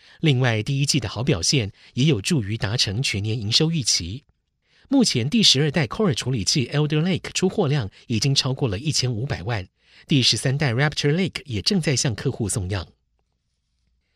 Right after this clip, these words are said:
苹果发布了二零二二会计年度第二季财报，营收九百七十三亿美元，年增百分之八点六。综合外媒报道，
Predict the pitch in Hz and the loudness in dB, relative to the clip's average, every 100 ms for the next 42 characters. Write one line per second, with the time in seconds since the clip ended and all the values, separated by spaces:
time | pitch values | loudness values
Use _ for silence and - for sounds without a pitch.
0 | _ _ _ _ _ _ _ _ - 214 | _ _ _ _ _ _ _ _ 2 4
1 | 240 151 127 180 180 165 123 - 226 135 | 6 4 4 2 2 2 0 2 2 4
2 | 185 160 160 113 180 135 135 92 120 143 | 0 4 2 4 0 2 2 0 0 2
3 | 131 160 190 151 147 - 85 151 117 - | 2 2 2 2 0 -2 -4 -2 -2 -4
4 | _ _ 120 127 - 156 175 127 190 131 | _ _ 0 4 4 4 4 2 2 0
5 | 90 151 120 143 156 123 87 87 101 95 | 2 0 2 0 2 0 -2 -4 -4 -4
6 | 147 135 110 127 147 143 92 123 131 143 | -4 -2 -2 2 2 0 -2 0 2 2
7 | 175 190 80 101 110 - _ _ _ _ | 0 -2 -2 -2 -2 -4 _ _ _ _
8 | _ - 180 143 107 147 131 104 165 127 | _ 0 2 2 2 0 0 0 0 0
9 | 90 82 | -4 -10